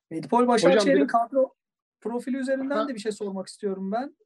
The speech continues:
Speaker 1: Niko, ondan sonra sen de ekle istersen.
Speaker 2: Yok,
Speaker 1: Yani
Speaker 2: ben de benzer
Speaker 1: Karayasa'nın
Speaker 2: saha içine fut-, futbolcu futbolcu gidelim diyecektim.
Speaker 1: Aynen.
Speaker 2: Sen zaten
Speaker 1: Mesela ben
Speaker 2: doğru yerden girdin.
Speaker 1: Edin Visca ile başlayayım. Yani bu takımla bir alt ligi de gördü.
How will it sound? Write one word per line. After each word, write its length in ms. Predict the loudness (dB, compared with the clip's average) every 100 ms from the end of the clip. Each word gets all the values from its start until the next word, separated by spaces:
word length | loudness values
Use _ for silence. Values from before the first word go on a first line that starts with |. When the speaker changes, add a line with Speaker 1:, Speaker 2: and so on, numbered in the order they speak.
| _ -12
Speaker 1:
Niko, 300 | -8 -6 -4
ondan 320 | -2 0 -2
sonra 260 | -2 -2 0
sen 260 | 0 0
de 60 | 0
ekle 280 | 0 0 -2
istersen. 640 | -2 -2 -2 0 -4 -4 _ _ -4
Speaker 2:
Yok, 160 | 0
Speaker 1:
Yani 180 | 4 4
Speaker 2:
ben 60 | 6
de 40 |
benzer 160 | 4 6
Speaker 1:
Karayasa'nın 320 | 4 4 4
Speaker 2:
saha 80 | 2
içine 360 | 0 -2 -4
fut-, 220 | -4 -14 _
futbolcu 460 | -16 -2 -2 -2
futbolcu 400 | -8 -6 -4 -4
gidelim 340 | -6 -6 -4 -6
diyecektim. 500 | -4 -4 -4 -8 -14 _ -12
Speaker 1:
Aynen. 160 | -8 -4
Speaker 2:
Sen 60 | -2
zaten 80 | -2
Speaker 1:
Mesela 240 | -2 -2 -2
ben 260 | -4 -4
Speaker 2:
doğru 220 | -4 -2
yerden 300 | -2 -4 -6 -8
girdin. 240 | -10 -18 _ _ _ _ _ 0
Speaker 1:
Edin 300 | 0 0 -4
Visca 320 | -4 -2 -2
ile 180 | 0 -2
başlayayım. 520 | -2 -4 -8 -10 -8
Yani 360 | -8 -8 -8 -10
bu 80 | -10
takımla 420 | -10 -6 -6 -2
bir 40 |
alt 260 | 0 0 -4
ligi 160 | -6 -6
de 80 |
gördü. 560 | -4 -4 -4 -6 -10 -10